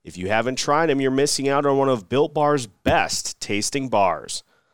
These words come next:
Puffs are the first ever protein-infused marshmallow. They're fluffy, they're marshmallowy.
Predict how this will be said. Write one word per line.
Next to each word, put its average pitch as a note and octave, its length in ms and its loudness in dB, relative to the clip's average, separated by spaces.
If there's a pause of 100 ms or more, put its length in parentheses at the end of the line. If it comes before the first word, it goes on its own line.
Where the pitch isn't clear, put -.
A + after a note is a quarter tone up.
(200)
Puffs C#3 320 0
are E3+ 60 0
the C#3 120 0
first - 380 -2
ever C#3 320 2
protein-infused D3 1080 -2
marshmallow. F#2+ 680 -2
They're D#2+ 120 -8
fluffy, D3 640 0
they're F#3+ 680 0
marshmallowy. A#2 960 0